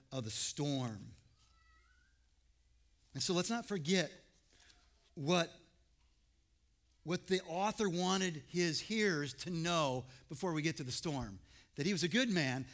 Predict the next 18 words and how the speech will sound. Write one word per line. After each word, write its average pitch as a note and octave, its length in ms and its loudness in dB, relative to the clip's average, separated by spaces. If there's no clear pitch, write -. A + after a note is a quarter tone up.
that D3 120 -4
righteous F#3+ 580 0
people F3+ 640 -2
suffer, D#3 800 2
that D3 100 0
God F3+ 240 4
is F3 100 2
in F#3+ 100 2
control, E3 800 2
and C#3 180 0
that C3+ 80 -2
the C3+ 60 -6
storms D#3+ 400 0
of B2 80 -4
life C3 320 0
can A#2 180 -6
catch C#3 400 -6
us A2+ 420 -4